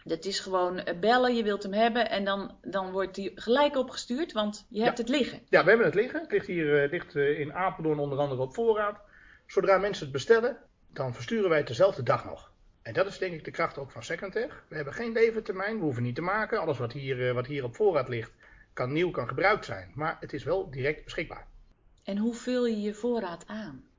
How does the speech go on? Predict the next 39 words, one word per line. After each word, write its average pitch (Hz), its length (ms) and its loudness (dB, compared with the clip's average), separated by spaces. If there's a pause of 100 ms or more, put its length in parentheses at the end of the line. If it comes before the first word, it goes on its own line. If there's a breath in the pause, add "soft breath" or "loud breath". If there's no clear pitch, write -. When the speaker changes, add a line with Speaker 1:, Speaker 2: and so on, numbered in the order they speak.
Speaker 2:
Dat 147 220 -2
heeft 208 160 6
een 185 60 -6
beetje 190 200 4
een 170 60 0
aanzuigende 202 600 4
werking. 143 520 4
Want 147 340 -4
de, 127 800 0
de 131 300 -8
toekomstige 113 600 -4
klant 165 360 -4
kan 151 220 -4
ook 147 160 -2
een 123 80 -6
leverancier 131 600 -4
zijn. 76 240 -12 (560)
En 139 160 -4
andersom. 160 560 2 (260)
Dus 127 400 -12
op - 60 -20
het 123 120 -18
moment 151 220 -4
dat 135 120 -6
iemand 143 260 -8
iets - 280 -14
zoekt, - 520 -8 (320 soft breath)
dan 143 140 -2
heeft 180 220 4
hij 139 180 2
vaak 139 400 -4
ook 147 200 -2
een 147 100 -4
projectorganisatie 143 1200 0
of 131 160 -6
een 120 80 -6
organisatie 120 800 -4
waar 113 320 2
een, 113 240 -8